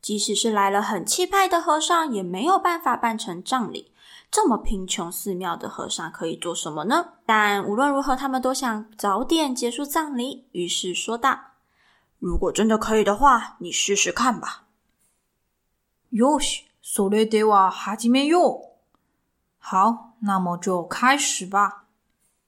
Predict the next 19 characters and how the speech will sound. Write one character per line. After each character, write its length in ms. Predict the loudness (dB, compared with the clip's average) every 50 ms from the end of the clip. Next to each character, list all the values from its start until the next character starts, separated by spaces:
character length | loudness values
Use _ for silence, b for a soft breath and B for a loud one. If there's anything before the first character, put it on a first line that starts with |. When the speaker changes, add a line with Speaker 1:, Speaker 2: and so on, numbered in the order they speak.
| _ _ _ _ _ _ _ _ _ _ _ _ _ _ _ _ _
Speaker 2:
和 220 | -4 -2 -2 -2
尚 260 | 0 0 0 0 0 0
さ 280 | 0 0 2 2 2 2
ん 40 |
は 240 | 2 2 2 2 2 -2
お 100 | -4 -6
棺 360 | -4 -2 0 2 2 2 0
の 120 | -2 -4
前 340 | -4 -4 -4 -4 -4 -4 -4
に 200 | -2 -2 -2 -2
座 200 | -2 -4 -4 -2 0 0
っ 180 | 0 0 -2 -4
て、 360 | -2 -2 -2 -2 -4 -6 -12 _
ゆ 180 | -4 -2 -2 -2
っ 20 | -2 -6
く 180 | -4 -2 0 0
り 220 | 0 0 0 0
お 100 | 0 0
経 220 | -2 -2 0 2